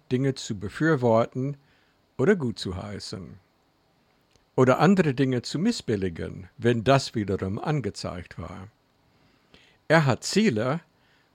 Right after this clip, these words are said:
und er bevorzugt Positionen. Ich weiß, das klingt jetzt ein bisschen abschätzig, aber das meine ich nicht wirklich so. Ich finde es eigentlich gut, wenn Leute Ziele haben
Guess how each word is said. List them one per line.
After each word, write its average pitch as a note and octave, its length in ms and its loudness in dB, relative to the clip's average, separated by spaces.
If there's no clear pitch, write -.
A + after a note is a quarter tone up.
und D#3+ 160 0
er D#3+ 160 2
bevorzugt C#3+ 880 -2
Positionen. C3 1000 0
Ich C3 140 -2
weiß, A#2 380 2
das D3 200 -2
klingt F3+ 280 0
jetzt C3 280 0
ein A2+ 200 -2
bisschen A2+ 400 -2
abschätzig, A2+ 920 -4
aber D3 280 2
das E3 180 -4
meine E3 300 2
ich A2 120 -2
nicht F#2+ 240 -6
wirklich A#2 380 -4
so. - 340 -10
Ich - 140 -6
finde A3+ 260 6
es C#3+ 140 4
eigentlich G2 600 -2
gut, A#2 480 -4
wenn G2+ 520 -6
Leute F#2+ 460 -4
Ziele D3+ 440 0
haben A#2 500 2